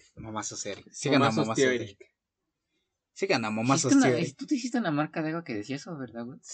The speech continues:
Speaker 2: No, en un juego tengo Momazos tío Eric.
Speaker 3: Ajá, ok, ok, ok.
Speaker 2: Mm, ah, pues lo voy a poner en mi Instagram de foto.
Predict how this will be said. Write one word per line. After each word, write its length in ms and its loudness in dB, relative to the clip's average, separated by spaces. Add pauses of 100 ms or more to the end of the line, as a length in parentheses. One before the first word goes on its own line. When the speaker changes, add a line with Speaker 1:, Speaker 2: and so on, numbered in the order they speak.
(160)
Speaker 2:
No, 340 -4
en 140 -6
un 80 -10
juego 340 -2
tengo 460 -8
Momazos 480 -10
tío 180 -6
Eric. 160 -14 (380)
Speaker 3:
Ajá, 520 0
ok, 100 -10 (260)
ok, 80 -14
ok. 460 -6
Speaker 2:
Mm, 160 -10
ah, 240 0
pues 160 -2
lo 80 2
voy 120 0
a 60 -6
poner 240 -4
en 100 -4
mi 100 -4
Instagram 420 -6
de 120 -8
foto. 300 -16